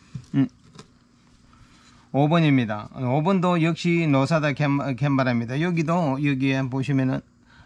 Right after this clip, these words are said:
꽃이 이래가지고 여기에 꽃이 나온 그 꽃이 두 송이가 들어가 있는 게 여기에 보이시면은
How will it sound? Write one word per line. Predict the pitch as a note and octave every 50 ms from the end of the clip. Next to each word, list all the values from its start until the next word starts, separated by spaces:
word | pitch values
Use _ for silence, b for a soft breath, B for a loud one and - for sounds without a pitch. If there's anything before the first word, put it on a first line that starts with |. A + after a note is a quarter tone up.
| B B
꽃이 | - C#3+ C#3 - - C#3+ C#3 C#3 C#3
이래가지고 | - - C#3+ C3 B2+ C3 C3 B2+ B2+ B2 A2+ B2+ B2 A#2 A#2 A#2+ A#2+ B2+ C3 B2+ B2+
여기에 | B2+ B2+ A#2+ A#2+ B2 A#2+ A#2+ A#2+
꽃이 | A2+ - C#3 B2+ - C#3 B2
나온 | A#2+ B2 B2+ B2+ B2+ A2+
그 | B2+ A#2+ A#2 A#2 A2+ A2+ A2+ A2+ A2 F2+ E2 - _ _ _ _ _ _ _
꽃이 | - C3 B2 - C3+ A#2 -
두 | B2+ A#2+
송이가 | A#2 C#3+ C3+ C3 B2+ B2 A2+
들어가 | G2+ C#3 C3 C3 B2 A#2
있는 | A#2+ A#2+ B2 B2
게 | A#2+ B2 A#2+ B2 B2 A#2+
여기에 | B2+ B2+ A#2+ A#2+ A#2+ A2+ A2+ A#2+ G#2
보이시면은 | A#2+ B2 B2+ A#2+ B2 B2+ B2+ B2 B2+ B2 A#2+